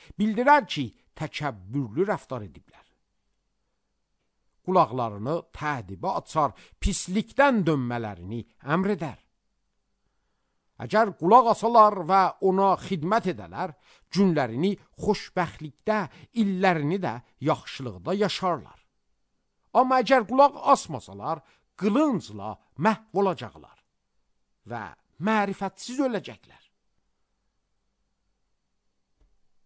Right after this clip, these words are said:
Tarsızlar ürəklərində kin saxlayırlar.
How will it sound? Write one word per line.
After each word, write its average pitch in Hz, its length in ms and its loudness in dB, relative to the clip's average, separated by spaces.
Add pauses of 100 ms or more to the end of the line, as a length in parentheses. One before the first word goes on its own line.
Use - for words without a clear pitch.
(320)
Tarsızlar 127 720 -4 (260)
ürəklərində 107 800 -8 (220)
kin 190 280 -2
saxlayırlar. 113 800 -8